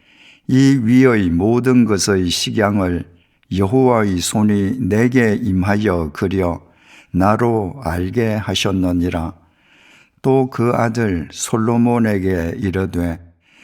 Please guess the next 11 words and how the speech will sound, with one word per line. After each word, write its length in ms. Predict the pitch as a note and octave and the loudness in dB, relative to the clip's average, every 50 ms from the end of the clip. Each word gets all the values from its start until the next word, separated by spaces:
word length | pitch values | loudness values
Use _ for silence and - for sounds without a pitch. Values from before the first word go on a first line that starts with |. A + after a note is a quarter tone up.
| - - _ _ _ - | -20 -20 _ _ _ -2
"너는 460 | G#2 A#2 B2+ C#3 B2+ B2 G#2+ F2 - | 0 2 4 4 4 4 2 0 0
강하고 800 | - - E2 F2+ F2+ F2 A2 A2 G#2+ A2 G#2+ G#2 F#2 E2 D#2+ - - _ - | -2 -2 -2 0 0 0 -2 -4 -4 -2 -2 -2 -2 -4 -6 -8 -14 _ -12
담대하게 1080 | - F#2 F2 F2+ F#2 F#2 F2 A2+ A2+ A2 A2 A2 A2 G#2 G#2+ G2 F2 E2 D#2 - - - - | -8 -6 -4 -2 -2 -2 -2 -2 -2 -2 -2 -2 -2 -2 -2 -2 -2 -4 -6 -8 -8 -6 -2
이 200 | A#2 A#2+ A#2+ B2 | 0 0 0 0
일을 680 | - C3 G2 G2 G2 F#2 G#2+ G#2+ G#2 G#2+ G#2+ G2+ - | 0 -2 -2 -2 -2 0 0 0 0 -2 -4 -4 -4
행하고 680 | G2+ G2 F#2+ F#2+ F#2+ F#2+ F#2 F#2+ F2+ F2 E2+ - - _ _ _ _ - - - - _ _ - | -4 -2 -2 -2 -2 -4 -4 -4 -4 -4 -6 -8 -12 _ _ _ _ -20 -20 -20 -20 _ _ -8
두려워 560 | - A2 A#2 C3 C3 B2+ B2 B2 G#2+ G2 F#2 | -4 -2 2 2 4 4 4 2 2 0 0
말며 680 | E2+ D#2+ E2 E2+ E2+ E2+ F2+ F2+ F#2 F2+ F2 E2 D2 - - _ _ _ _ _ - | 0 0 -2 -2 -2 -2 -2 -2 -2 -2 -2 -4 -6 -8 -14 _ _ _ _ _ -8
놀라지 840 | F#2 D#2+ F2 F2 F2 F2 G2+ G#2+ G#2+ G2 G#2 A2+ G#2+ G#2 G2 G2 G2 | -4 -2 -2 -2 0 0 0 0 -2 -2 -2 -4 -2 -2 -4 -4 -4
말라. 640 | G2 E2+ E2 E2+ E2+ D#2+ D#2+ D#2+ E2+ D#2+ D2+ - - _ _ _ _ _ _ _ _ - - _ _ _ _ _ _ - | -4 -4 -2 -2 -4 -4 -4 -4 -4 -4 -6 -8 -10 _ _ _ _ _ _ _ _ -20 -20 _ _ _ _ _ _ -2
내가 600 | G#2 G2 A2 A2+ A#2 A2+ C3 C3 B2+ B2+ B2+ | 0 2 2 2 2 2 2 2 2 2 0